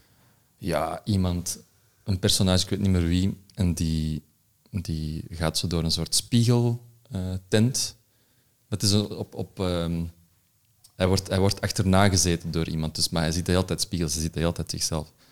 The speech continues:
En zo dat ik en mijn mama dan hadden gedaan, want we hadden dan een, een videorecorder waar we dan films, of, eh, ehm, videootjes naar ons momoe stuurden, is dat we die, die film, eh, eh, dus met de, met de camera, de film hadden gefilmd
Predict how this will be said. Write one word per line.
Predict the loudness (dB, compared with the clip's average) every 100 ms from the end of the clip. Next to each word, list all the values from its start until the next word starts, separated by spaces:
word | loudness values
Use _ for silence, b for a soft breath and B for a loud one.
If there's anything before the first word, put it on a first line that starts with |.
| b b
En | -2
zo | 2 4
dat | 4 2 2
ik | 2 4
en |
mijn | 4 4
mama | 4 2
dan | 2
hadden | 0 -2
gedaan, | -2 0 2
want | 0 -2
we | -4
hadden | -4 -4
dan | -4
een, | -4 -4
een | -6
videorecorder | -4 0 2 0 0 -2 -2
waar | -2 -4
we |
dan | -4 -6 -8 -12
films, | -14 -4 -2 2 2 0 -2
of, | -2
eh, | 0 0
ehm, | -2 -4
videootjes | -2 0 0 0 0 0
naar | -2
ons | -2 -4
momoe | -2 -2
stuurden, | -2 -2 -2 -4 -6 b b b b b b b b b _ _ _
is | 2 6
dat | 8
we | 8 6 4
die, | 2 2 4
die | 0
film, | 2 4 8 8 6 2 -8 _ _ _
eh, | 0 2 2 -2
eh, | -4 -10 -14 _ -20 -20 _ -10 -8
dus | -4 -4 -4
met | -6
de, | -10 -8
met | -8
de |
camera, | 0 2 4 4 2 0 -6 _ _
de | -10
film | 0 4 6
hadden | 4 2
gefilmd | 0 2 2 2 -2